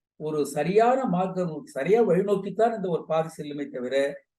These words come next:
மாற்று பாதை தடம் மாறாமல் நம்மால் வாழ முடியும். அதற்குத்தான் ஒரு ஆன்மீக கல்வி சரியாக இருக்க வேண்டும் சுவாமிஜி. ஆக, அப்படி பார்க்கும்போது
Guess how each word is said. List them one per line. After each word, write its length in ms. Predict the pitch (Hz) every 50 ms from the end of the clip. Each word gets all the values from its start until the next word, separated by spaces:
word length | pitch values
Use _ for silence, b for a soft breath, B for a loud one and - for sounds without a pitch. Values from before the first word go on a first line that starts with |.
| _ _ _ _ _ -
மாற்று 420 | 135 156 190 240 240 240 233 185 -
பாதை 400 | 170 156 151 147 135 120 - -
தடம் 300 | 165 160 170 202 190 175
மாறாமல் 420 | 160 160 175 180 180 175 190 196
நம்மால் 260 | 170 151 160 170 160
வாழ 300 | 139 135 135 143 143 135
முடியும். 440 | 123 120 120 117 117 110 107 - - _
அதற்குத்தான் 520 | - 131 143 - - 185 175 202 233 240 233
ஒரு 200 | 190 170 143 131
ஆன்மீக 300 | 151 175 185 185 175 170
கல்வி 200 | 165 156 170 175
சரியாக 340 | - - 143 160 165 156
இருக்க 220 | 147 139 - 143 143
வேண்டும் 220 | 135 131 127 120 -
சுவாமிஜி. 340 | - 135 120 120 117 120 - - _ _ _ _ _ _ _
ஆக, 220 | 135 143 156 160
அப்படி 180 | 123 - 139 135
பார்க்கும்போது 800 | 139 165 208 226 - 247 208 180 180 151 120 139 175 190 -